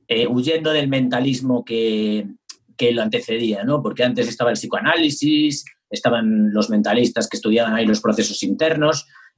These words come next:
y estaban intentando huir de eso para dotar de, de un poco más de cientifismo a la, a la psicología de principios de siglo, bueno, de principios de, de los años veinte, vamos,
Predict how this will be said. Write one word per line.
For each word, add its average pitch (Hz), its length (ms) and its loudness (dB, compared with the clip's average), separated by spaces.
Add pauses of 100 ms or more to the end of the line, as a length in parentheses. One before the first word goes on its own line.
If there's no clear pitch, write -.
y 110 140 2
estaban 120 320 2
intentando 117 680 0
huir 123 340 0
de 123 200 2
eso 131 400 -2 (280)
para 104 260 2
dotar 120 480 0
de, 98 680 -2 (320)
de 120 80 0
un 110 80 2
poco 123 220 0
más 120 240 0
de 113 320 2
cientifismo 113 680 2
a 117 60 2
la, 98 320 -2
a 101 100 -4
la 104 60 0
psicología 110 560 0
de 110 80 0
principios 104 540 -4
de - 100 -6
siglo, 123 340 0 (160)
bueno, 127 140 2
de 113 80 2
principios 131 560 2
de, 104 420 2
de 92 80 -8
los 95 140 -4
años 113 200 2
veinte, - 320 -4
vamos, 90 360 -10